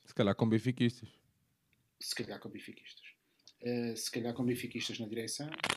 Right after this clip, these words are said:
Speaker 2: se calhar com benfiquistas perto do plantel, e talvez tudo comece a melhorar. Agora,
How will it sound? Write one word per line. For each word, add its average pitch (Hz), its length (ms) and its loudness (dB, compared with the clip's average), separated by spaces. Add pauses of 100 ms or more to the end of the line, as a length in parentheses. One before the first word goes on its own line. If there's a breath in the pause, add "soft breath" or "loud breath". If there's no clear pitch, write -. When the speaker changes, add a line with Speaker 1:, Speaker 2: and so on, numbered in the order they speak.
(220)
Speaker 2:
se - 120 -20
calhar 120 200 0
com 120 100 -2
benfiquistas 117 580 -2
perto 117 380 -4
do 107 60 -12
plantel, 113 580 -6 (580)
e 123 80 -2
talvez 139 380 -2
tudo 151 280 -4
comece 143 360 -4
a 151 40 -6
melhorar. 143 360 -4 (460)
Agora, 120 420 2